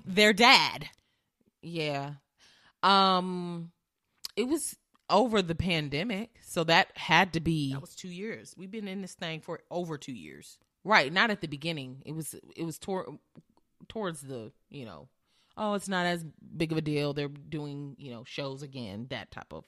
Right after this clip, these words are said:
Speaker 1: Well.
Speaker 2: period. So, and she had just had the baby on that season, the last season. So, yeah, it's about right.
Speaker 1: Oh, boy. Well, then the baby should be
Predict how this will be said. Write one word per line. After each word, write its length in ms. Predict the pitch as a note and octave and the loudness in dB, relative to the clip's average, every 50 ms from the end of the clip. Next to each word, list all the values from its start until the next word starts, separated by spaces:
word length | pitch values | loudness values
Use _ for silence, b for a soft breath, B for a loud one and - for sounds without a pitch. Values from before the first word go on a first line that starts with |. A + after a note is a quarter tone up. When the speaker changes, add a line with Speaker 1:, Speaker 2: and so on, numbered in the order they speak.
| _ _ - | _ _ -14
Speaker 1:
Well. 180 | E3 E3 E3 | -12 -12 -12
Speaker 2:
period. 320 | - A2 F#2+ E2 - - - | -12 -12 -12 -12 -14 -14 -14
So, 240 | - - D#2+ - - B B B B B B | -12 -12 -12 -12 -14 B B B B B B
and 140 | B G3 - | B 2 4
she 140 | - A#3 | 4 2
had 160 | F#3 F#3+ F3 D3 | 2 2 2 2
just 200 | E3 F#3+ F3+ - | 2 0 0 2
had 320 | D#3+ G3 F#3+ G3+ G#3 F3+ | 6 8 8 8 8 6
the 60 | D#3+ D#3+ | 2 2
baby 540 | D3 D#3+ F3 F3+ D3+ C#3 C3+ C#3 F#3 G3+ - _ - | 2 2 2 2 -2 -4 -6 -6 -6 -8 -10 _ -4
on 180 | D3 D3+ D3 C#3+ | -4 -2 -2 0
that 200 | C#3+ D3 - - | -2 -2 -2 -4
season, 520 | - - D#3+ F3+ D#3+ - G#2 A2+ B2 D3+ - | -6 -8 -6 -6 -6 -8 -10 -12 -12 -12 -12
the 80 | D3 | -8
last 300 | C#3 C#3 C3+ D3 D3 - | -4 -4 -4 -4 -4 -6
season. 340 | - D3 D#3 C3+ A#2+ G#2 D3 | -10 -8 -8 -8 -8 -10 -10
So, 340 | - - C3 B2 A2+ B2+ - b b b b b b b | -8 -6 -6 -6 -6 -8 -10 b b b b b b b
yeah, 240 | - A3+ G3+ F#3+ | 0 2 2 2
it's 120 | B3+ C4+ - | 0 -2 -4
about 200 | D4 D#4 G#3 D3 | -4 -2 -2 -2
right. 220 | C3 B2 A#2+ - - | -4 -6 -10 -12 -16
Speaker 1:
Oh, 400 | E3+ F#3+ F#3 D#3 D3 C#3 _ F#3 | -20 -20 -20 -20 -20 _ _ -20
boy. 80 | G3 D#3+ D3 C3+ _ _ _ _ _ - | -20 -20 -20 _ _ _ _ _ _ -20
Well, 100 | E3 F#3 | -18 -14
then 200 | F3+ G3+ G3+ G3+ | -12 -12 -12 -12
the 60 | F#3+ E3+ | -10 -8
baby 420 | F#3 F3+ A3 C4 A#3 G3+ F3+ G3 | -6 -6 -6 -6 -8 -8 -10 -10
should 300 | G3 - - A3 G#3+ E3+ | -10 -10 -8 -8 -8 -6
be 440 | E3 G3+ F#3+ F#3+ G3 G3 G3 G3+ | -8 -8 -8 -8 -8 -8 -10 -10